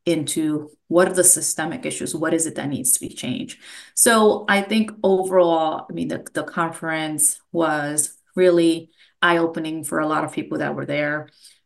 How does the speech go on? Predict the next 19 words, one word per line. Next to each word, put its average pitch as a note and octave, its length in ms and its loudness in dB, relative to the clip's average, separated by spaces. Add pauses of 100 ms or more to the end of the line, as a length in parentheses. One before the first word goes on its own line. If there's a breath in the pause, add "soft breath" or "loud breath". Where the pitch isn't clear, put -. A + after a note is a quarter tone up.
Um, D#3 340 0
I D#3+ 60 -8
think F#3+ 200 0
it G#3 60 0
was E3 140 0
very D#3+ 240 2
motivating, G#3 920 2 (160)
too, G3+ 360 2
for A#3 140 -8
a A#3 60 -6
lot A#3 180 0
of A#3+ 140 -6
people, C4 460 0 (340 loud breath)
um, E3 360 0
to - 120 -2
see F#3 680 2
these E3 440 -2 (100)
great E3+ 320 0
panelists, - 720 -2